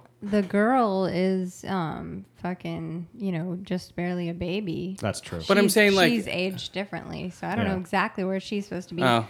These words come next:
Speaker 3: well,
Speaker 1: But
Speaker 3: whatever.
Speaker 1: he's definitely, like, fifteen or younger.
Speaker 2: I'm actually thinking that they probably have her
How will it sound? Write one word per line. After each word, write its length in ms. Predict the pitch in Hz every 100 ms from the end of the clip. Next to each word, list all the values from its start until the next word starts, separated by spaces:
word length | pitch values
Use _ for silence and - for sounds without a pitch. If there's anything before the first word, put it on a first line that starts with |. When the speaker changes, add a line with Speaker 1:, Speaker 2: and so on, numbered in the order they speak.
| -
Speaker 3:
well, 100 | 143
Speaker 1:
But 80 | 139
Speaker 3:
whatever. 320 | 151 117 110
Speaker 1:
he's 80 | 107
definitely, 400 | 220 226 220 190
like, 220 | 190 - -
fifteen 500 | 196 - - 196 185
or 80 | 185
younger. 640 | 185 185 185 151 135 190 185 - - -
Speaker 2:
I'm 80 | 175
actually 420 | 185 214 185 185
thinking 420 | 175 151 147 143
that 140 | 135 117
they 100 | 110
probably 540 | - 120 120 120 120
have 420 | 113 113 110 113
her 460 | 107 120 117 113